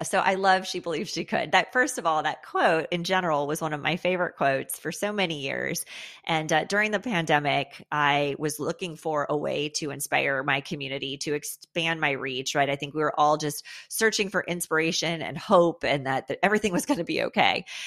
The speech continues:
And so I was like, "You know what? This is a great time to start a podcast." And I was, um, looking for a title that really resonated with me. And it was actually my daughter who said to me, "Mom, you love the She Believed She Could, So She Did quote. So why not that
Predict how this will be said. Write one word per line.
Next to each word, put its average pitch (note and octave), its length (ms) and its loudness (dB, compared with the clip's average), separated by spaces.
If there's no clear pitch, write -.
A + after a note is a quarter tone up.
And E3+ 140 0
so E3 500 6
I D3+ 60 -2
was D3 180 -6
like, D3 140 -8
"You E3 180 -8
know F#3+ 80 0
what? A3 120 0
This G#3+ 120 -6
is A#3 120 -4
a A#3 40 0
great G#3 220 0
time F#3+ 160 -2
to G3 60 -4
start F3+ 200 0
a G#3+ 60 -2
podcast." F3 720 4
And E3 340 0
I E3+ 180 4
was, F3 260 2
um, D3+ 260 -2
looking A#3 320 -4
for G#3 140 2
a E3+ 80 6
title E3 400 2
that D#3 160 0
really D#3+ 260 0
resonated D3 560 2
with D3+ 140 -2
me. C#3+ 80 -6
And D3 80 -2
it - 20 -4
was D#3+ 120 -4
actually A3+ 280 -4
my A3 240 -4
daughter F3+ 540 0
who E3+ 60 -8
said E3+ 280 -4
to - 100 -8
me, E3+ 100 -4
"Mom, G#3+ 280 -2
you A3+ 160 -8
love G#3 580 0
the G3 120 0
She G3 200 -2
Believed G3 360 0
She - 200 -6
Could, F#3 240 -4
So F#3+ 160 -2
She F#3 180 -6
Did F3+ 240 2
quote. A#3 480 4
So F3+ 300 4
why F3+ 320 -2
not A#3 300 0
that A3+ 280 0